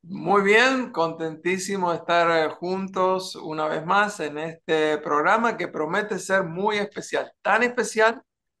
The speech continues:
que queremos anunciarte que vamos a estar hablando de cuatro lecciones para tener una vida mejor, un liderazgo más auténtico, pero no te puedes desconectar porque la última lección es una lección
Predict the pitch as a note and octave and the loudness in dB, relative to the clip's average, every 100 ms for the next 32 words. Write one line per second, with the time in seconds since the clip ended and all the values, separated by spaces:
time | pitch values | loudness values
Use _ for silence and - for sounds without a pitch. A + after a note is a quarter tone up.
0 | _ _ - D#3+ D#3 F3 F#3 F#3 F#3+ E3+ | _ _ -10 0 2 4 2 0 -4 -4
1 | E3 D#3+ D#3+ - E3+ D#3+ D#3 - - - | -2 -4 -6 -4 0 2 0 -10 -14 -12
2 | D3 D3+ E3 - E3+ E3+ E3+ F#3 F#3 D#3 | -4 -4 -4 -2 0 2 2 0 -2 -6
3 | - - - - F#3 F#3 F#3 - F#3+ F#3 | -8 -8 -6 -4 -2 -2 -2 -2 -2 -2
4 | G3 G3 - - - C#3+ D3+ D3+ - D3+ | -4 -6 -2 -2 -2 -6 -6 -6 -8 -8
5 | C#3+ - F3 F#3+ F3 E3 - F3+ F#3 F3 | -8 -4 0 2 0 -6 2 4 4 0
6 | D3 D3+ F3+ E3 D#3+ D#3+ F3+ F3+ F3 F#3+ | -6 -6 0 0 0 -2 0 0 -2 2
7 | F#3 F#3 F#3 G3+ G3+ - - - _ _ | 0 0 -4 -2 -2 -6 -20 -20 _ _
8 | - - - C#3 D3 D#3+ F3 G3+ A3 G#3+ | -12 -8 -6 -8 -4 0 2 2 0 -2
9 | - G3+ G3+ G3 E3+ E3 F3 E3+ E3+ E3 | 0 0 0 0 -2 -2 -4 -4 -2 0
10 | E3 - D#3 - C3+ - - G3 B3+ B3 | 0 -4 -8 -6 -8 -8 -6 -2 0 0
11 | G#3+ F3+ D#3+ - F3 D3+ D3+ D3+ - D#3 | 0 0 -2 -4 0 2 2 -2 -6 -6
12 | D#3 D#3 - D#3+ D#3 D#3 | -6 -6 -8 -8 -8 -10